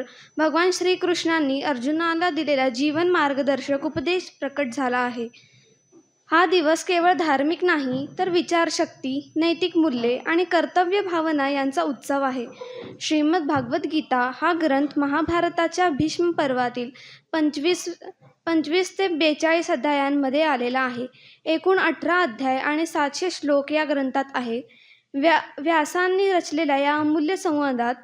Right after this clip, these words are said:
भगवान श्रीकृष्ण अर्जुनाच्या मनातील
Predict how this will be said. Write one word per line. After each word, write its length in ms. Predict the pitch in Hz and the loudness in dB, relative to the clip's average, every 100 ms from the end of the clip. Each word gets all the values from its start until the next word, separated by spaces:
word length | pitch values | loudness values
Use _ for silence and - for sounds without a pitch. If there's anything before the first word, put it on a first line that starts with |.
| _ _ _ | _ _ _
भगवान 360 | 285 294 311 302 | -2 0 0 -2
श्रीकृष्ण 520 | 311 302 320 320 311 | -2 -2 -2 -4 -2
अर्जुनाच्या 600 | 311 277 277 320 330 349 | 0 0 0 0 0 0
मनातील 480 | 330 277 269 254 254 | 0 2 0 -2 -4